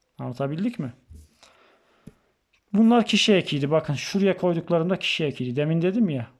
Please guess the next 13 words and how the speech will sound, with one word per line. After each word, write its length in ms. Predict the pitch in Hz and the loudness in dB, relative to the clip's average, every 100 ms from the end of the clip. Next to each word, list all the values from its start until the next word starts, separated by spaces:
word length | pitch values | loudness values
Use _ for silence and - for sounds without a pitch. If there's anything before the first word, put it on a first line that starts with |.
| _ _ _ _ _ _ _ _ _ _ | _ _ _ _ _ _ _ _ _ _
Kişi 320 | - 143 - 180 | -12 -6 -2 0
ekleri, 540 | 214 - 180 131 113 _ - | 0 0 0 0 -6 _ -8
yani 200 | 135 127 | -6 -4
şahıs 400 | - 139 143 - | -4 -4 -2 -2
ekleri 540 | 196 - 208 185 131 - _ _ _ _ | -2 0 0 0 -2 -10 _ _ _ _
fiile 640 | _ - - 135 131 139 | _ -12 -6 -4 -2 -2
gelir. 260 | 131 117 113 | -2 -6 -8
Fiile. 680 | - - 123 120 120 120 - _ _ | -14 -12 -10 -8 -8 -10 -12 _ _
Fiile 520 | - - 123 123 135 | -18 -10 -6 -4 -4
gelir. 480 | 123 113 113 - - _ _ _ _ _ _ - | -4 -10 -14 -20 -20 _ _ _ _ _ _ -8
İsme 380 | 147 - 139 131 | -8 -6 -6 -2
ne 40 | |
yapmaz? 600 | 160 156 175 202 208 - | -2 -2 -4 -4 -4 -12